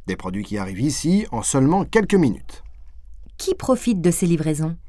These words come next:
Speaker 1: C'est très utile pour les mamans qui viennent d'avoir un bébé et pour vacciner leurs enfants. Lorsqu'il n'y a pas de vaccin à disposition,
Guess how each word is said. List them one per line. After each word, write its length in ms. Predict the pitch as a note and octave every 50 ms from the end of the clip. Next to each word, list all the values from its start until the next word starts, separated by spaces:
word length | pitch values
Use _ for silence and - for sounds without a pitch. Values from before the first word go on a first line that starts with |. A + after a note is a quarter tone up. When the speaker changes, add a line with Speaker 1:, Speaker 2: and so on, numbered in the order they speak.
| - - - - - -
Speaker 1:
C'est 180 | - - E3 D#3
très 220 | - - B3+ A3+
utile 300 | G#3+ G3+ D#3+ G#3 G3+ F3
pour 160 | C3+ D3+ C3+ C#3
les 80 | C#3+
mamans 280 | C#3 C#3 C#3 D3 D#3 C#3+
qui 180 | C#3 - B2+
viennent 240 | G#2+ G#2+ A#2+ A#2 A2
d'avoir 280 | A#2 A#2 G#2+ A#2 G#2 G2
un 80 | G#2
bébé 420 | G2+ A2 G#2+ G2 A2+ E3 A#3 C4+ - - - - - - -
et 120 | B2+ A#2
pour 200 | - - A2+ G2
vacciner 580 | F#2 G#2 C#3+ C#3 - - A#2+ A2+ A#2 D3 F#3 F#3+
leurs 200 | F3 E3+ D#3 D3
enfants. 340 | D3+ C3+ - - F2 D2+ - - - - - - - - - - - - - - - - - - - -
Lorsqu'il 320 | - G2 F#2+ - - G#2+ G2+
n'y 80 | G2
a 40 | G2
pas 140 | - A2+ G#2+
de 80 | F#2
vaccin 400 | F#2 F2 A#2 A2+ - - C3+ A#2+
à 80 | G#2 F#2+
disposition, 720 | F#2 B2 A#2 - A#2+ A2 G2 G2 F2+ - - D#3+ G3+ A3+